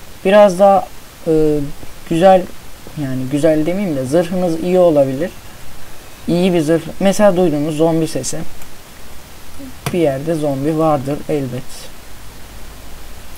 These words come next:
Zindan bulmayı umuyordum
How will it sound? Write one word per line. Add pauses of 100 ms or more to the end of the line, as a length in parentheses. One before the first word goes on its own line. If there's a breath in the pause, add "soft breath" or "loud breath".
(1900)
Zindan
bulmayı
umuyordum